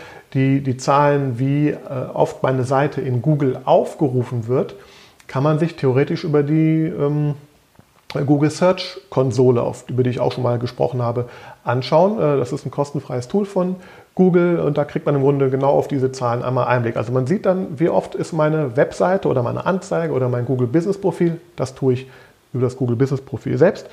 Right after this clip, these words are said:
in den Suchergebnissen bei Google eingeblendet worden. So,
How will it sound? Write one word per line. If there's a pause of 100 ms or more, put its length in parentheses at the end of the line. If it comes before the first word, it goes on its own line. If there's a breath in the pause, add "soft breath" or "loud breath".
(360 loud breath)
in
den
Suchergebnissen
bei
Google (500 loud breath)
eingeblendet (220)
worden. (200)
So,